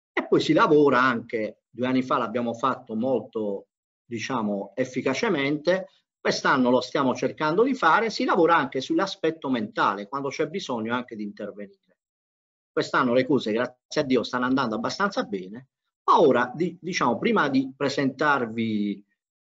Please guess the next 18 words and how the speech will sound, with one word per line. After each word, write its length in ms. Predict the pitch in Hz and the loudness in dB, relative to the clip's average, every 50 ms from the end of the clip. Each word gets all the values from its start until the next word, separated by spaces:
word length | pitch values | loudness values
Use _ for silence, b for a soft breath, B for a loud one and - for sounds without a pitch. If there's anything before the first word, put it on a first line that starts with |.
| _ _ _ | _ _ _
i 180 | - 135 123 | 0 0 0
suoi 260 | - - - 180 156 143 | 0 2 2 4 4 4
report, 540 | 147 156 139 123 - - 113 104 101 - | 4 2 0 -2 -2 -2 -2 -2 -2 -4
i, 100 | 123 131 139 - | -4 -4 -2 -2
i 80 | 139 | 0
report 380 | 127 151 160 - - 135 123 - | 2 2 2 2 2 0 -2 0
di 80 | 139 | 0
Mario 180 | 131 143 147 175 | -2 0 0 0
Mercadante, 540 | 220 202 - - 254 185 135 117 110 107 143 | -2 -2 -4 -4 -2 0 0 -2 -2 -2 -4
ecco, 180 | 135 - 127 | -2 -2 -2
vorrei 200 | 123 151 151 175 | 0 0 0 0
passare 400 | 160 190 180 - - 147 127 110 | 0 0 -4 -2 -2 -4 -2 0
la 120 | 110 123 117 | -2 -2 0
parola 320 | - 147 151 135 131 175 | 0 0 2 2 2 2
a 20 | 202 | 2
lui 320 | 160 131 143 151 139 - | 2 2 4 4 2 2
per 200 | - 123 123 - | 0 -2 -2 -2
dire 420 | - 156 147 131 117 110 - - | -2 -2 0 2 2 0 -2 -4